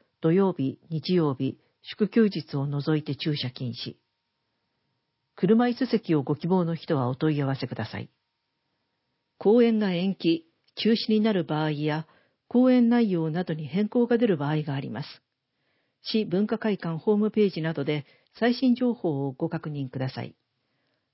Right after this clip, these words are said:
休館日、三月六日、二十日。会館プレイガイド、電話六三四六二四四の営業は午前九時から午後七時。ただし、三月七日は午後五時まで。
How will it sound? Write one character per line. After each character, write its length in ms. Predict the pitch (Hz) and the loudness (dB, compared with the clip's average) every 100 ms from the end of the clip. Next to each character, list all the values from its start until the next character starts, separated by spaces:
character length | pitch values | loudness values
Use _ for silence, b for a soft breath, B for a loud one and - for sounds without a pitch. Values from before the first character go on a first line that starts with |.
| _ _ _ _ _ _ | _ _ _ _ _ _
休 200 | 254 247 | 0 2
館 220 | 247 160 | 2 0
日、 240 | 113 117 - _ _ _ _ _ _ _ - | -2 -6 -10 _ _ _ _ _ _ _ -4
三 180 | 247 214 | -2 0
月 240 | 151 139 | -2 -6
六 100 | 139 | -4
日、 400 | 147 - 131 - _ _ | -4 -4 -6 -8 _ _
二 140 | - 127 | -16 -16
十 120 | - | -14
日。 200 | 113 - _ _ _ _ _ _ _ _ _ _ | -14 -14 _ _ _ _ _ _ _ _ _ _
会 200 | - 233 | -4 -2
館 200 | 254 262 | 0 0
プ 80 | 254 | 4
レ 120 | 247 | 4
イ 40 | 233 | 4
ガ 120 | 233 | 2
イ 80 | 160 | 0
ド、 240 | 139 - _ _ _ _ _ _ | -4 -6 _ _ _ _ _ _
電 240 | - 160 151 | 0 2 2
話 260 | 143 - - | -2 -8 -8
六 240 | 151 147 | -6 -6
三 240 | - 214 160 | -4 -6 -4
四 300 | 143 117 - _ | -6 -6 -10 _
六 220 | 160 160 226 | -4 -2 0
二 220 | 226 165 | 2 0
四 200 | 175 185 | -2 -2
四 200 | 185 151 | -2 -2
の 80 | 139 | -2
営 200 | 143 131 | -2 -4
業 200 | 143 135 | -4 -4
は 240 | 127 139 b b _ | -4 -8 b b _
午 100 | 208 | 0
前 180 | 196 160 | 0 -4
九 100 | 175 | -4
時 120 | 175 | -6
か 100 | 156 | -6
ら 80 | 131 | -10
午 160 | 131 170 | -6 -4
後 120 | 131 | -6
七 200 | - 127 | -10 -14
時。 240 | - 117 _ _ _ _ _ | -14 -16 _ _ _ _ _
た 120 | - 220 | -2 0
だ 100 | 196 | 0
し、 260 | 208 170 b b _ | -2 -4 b b _
三 180 | 214 220 | -2 0
月 220 | 170 - | -2 -6
七 220 | 151 151 156 | -2 -2 -2
日 120 | 156 | -2
は 140 | 143 | -4
午 160 | 139 185 | 0 0
後 80 | 135 | 0
五 120 | 160 | -4
時 100 | 117 | -4
ま 120 | 101 | -10
で。 180 | 104 - | -14 -18